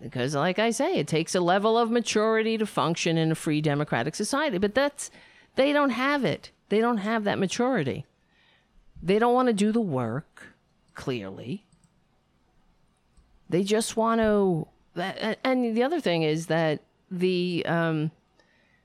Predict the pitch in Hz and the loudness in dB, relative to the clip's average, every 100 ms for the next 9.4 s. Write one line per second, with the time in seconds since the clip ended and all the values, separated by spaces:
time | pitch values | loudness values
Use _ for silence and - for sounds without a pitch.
0 | _ _ _ _ _ _ _ _ _ _ | _ _ _ _ _ _ _ _ _ _
1 | _ - - - 220 285 277 226 202 - | _ -20 -16 -6 -4 0 0 2 0 -2
2 | - 254 190 170 185 220 233 190 196 165 | -4 -2 0 0 2 0 0 2 2 0
3 | 147 151 170 151 135 139 143 139 127 123 | -2 0 0 0 0 2 2 2 2 2
4 | 113 104 - 143 139 - 156 139 - - | 0 -2 -2 -2 -2 -2 -2 -2 -4 -10
5 | 127 113 123 170 202 214 - - _ _ | -8 -6 -2 0 0 -2 -6 -20 _ _
6 | - 175 - - - - 160 156 151 143 | -4 -4 -4 -6 -8 -4 -2 -2 -2 -4
7 | 165 - 214 180 156 196 254 247 - - | -6 -2 -2 -2 0 2 2 0 -4 -2
8 | 226 269 240 233 247 208 175 190 214 131 | 0 0 0 0 2 2 2 2 2 0
9 | 113 - - | -4 -10 -18